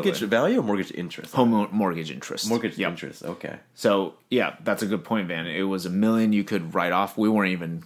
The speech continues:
Speaker 2: close to that.
Speaker 1: Right.
Speaker 2: But, um, you know, some people in California actually are. They've capped that to seven hundred fifty thousand. So,
Speaker 1: Okay.
Speaker 2: again,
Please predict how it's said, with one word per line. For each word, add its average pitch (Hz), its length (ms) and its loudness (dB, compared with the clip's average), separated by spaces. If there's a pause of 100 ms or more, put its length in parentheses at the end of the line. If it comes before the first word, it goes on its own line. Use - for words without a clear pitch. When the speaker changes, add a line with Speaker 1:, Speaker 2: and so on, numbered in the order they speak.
Speaker 2:
close - 320 0
to 113 60 0
that. 120 340 0
Speaker 1:
Right. 87 320 -4
Speaker 2:
But, 92 160 2
um, 82 420 -2 (420)
you 98 120 -2
know, 90 60 -4
some 101 240 -2
people 98 260 -2
in 95 60 -4
California 107 680 -2
actually 101 400 -4
are. - 360 -4 (400)
They've 107 280 2
capped 117 300 0
that 110 240 0
to 95 140 -4
seven 95 320 0
hundred 92 300 -4
fifty - 240 -10
thousand. - 600 -12
So, 117 160 2
Speaker 1:
Okay. - 180 -8
Speaker 2:
again, 156 260 6